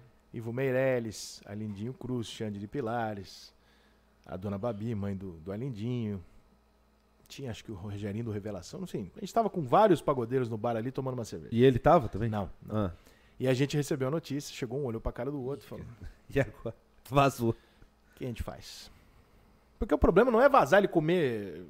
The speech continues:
Speaker 1: O problema não é esse. O
Speaker 2: Uhum.
Speaker 1: problema é que o cara acusou ele de estupro.
Speaker 2: É.
Speaker 1: Isso é grave pra caralho.
Speaker 2: Sim.
Speaker 1: Então não tinha graça.
Speaker 2: Esse é o problema.
Speaker 1: Não tinha graça.
Speaker 2: É.
Speaker 1: Naquele dia não tinha graça.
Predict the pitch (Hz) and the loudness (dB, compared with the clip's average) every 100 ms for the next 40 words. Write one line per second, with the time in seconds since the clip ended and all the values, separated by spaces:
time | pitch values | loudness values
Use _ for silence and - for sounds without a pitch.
0 | - 262 185 190 370 415 131 151 - - | -16 -8 0 4 4 4 4 2 0 -6
1 | 139 156 185 240 302 254 285 320 381 403 | -4 0 2 2 2 2 2 2 0 -2
2 | - 220 - - - 98 90 80 - _ | -2 -2 -2 -6 -4 -2 -2 -2 -8 _
3 | - - 269 370 381 381 349 359 196 196 | -20 -8 -4 0 0 0 4 6 6 4
4 | 196 - 113 104 90 202 254 254 339 190 | 0 -4 0 2 0 -2 0 6 8 8
5 | 165 - 202 - 127 175 - 131 123 110 | 6 4 -10 -2 2 4 4 4 4 4
6 | 107 95 - - 220 147 - 117 101 143 | 4 4 8 8 8 4 4 4 4 4
7 | 202 185 269 370 381 202 180 - | 4 6 6 6 6 6 4 0